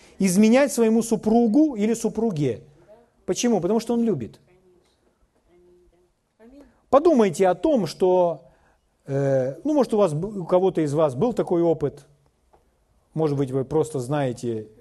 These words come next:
из чьей-то жизни. Подумайте, как неприятно, когда вас обманывают, или если,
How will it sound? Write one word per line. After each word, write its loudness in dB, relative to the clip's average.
из -12
чьей-то -4
жизни. -6
Подумайте, 0
как -4
неприятно, -2
когда -2
вас -2
обманывают, -6
или -4
если, -4